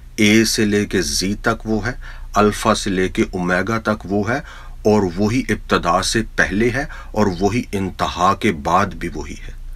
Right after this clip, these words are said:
वो खुदा का जिंदा कलाम और कलमा है। उसके कदमों में आने की मैं तुम्हें दावत दे रहा हूं, तुम्हारे झूठ को एक मरतबा फिर expose करके। तुम जितनी मरतबा वापस आते हो,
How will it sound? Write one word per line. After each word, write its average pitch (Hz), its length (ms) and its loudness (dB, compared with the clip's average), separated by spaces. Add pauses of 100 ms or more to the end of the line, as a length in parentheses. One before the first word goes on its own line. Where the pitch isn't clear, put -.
(280)
वो 120 180 6
खुदा 87 320 -2
का 82 180 -6
जिंदा 82 360 -4
कलाम 78 440 -6
और 78 180 -8
कलमा 76 300 -8
है। - 180 -16 (1080)
उसके - 340 2
कदमों 98 300 0
में 95 140 2
आने 90 260 -2
की 92 140 -2
मैं 87 140 0
तुम्हें 87 260 0
दावत 82 280 0
दे 85 240 -2
रहा 101 120 2
हूं, 135 80 -4 (340)
तुम्हारे 87 380 2
झूठ 90 460 0
को - 220 0
एक 87 240 -4
मरतबा 85 360 -2
फिर 113 460 2 (420)
expose - 580 -2
करके। 78 420 -8 (440)
तुम 117 160 6
जितनी 123 540 4
मरतबा 113 460 2
वापस 87 520 -2
आते 92 300 0
हो, 85 240 0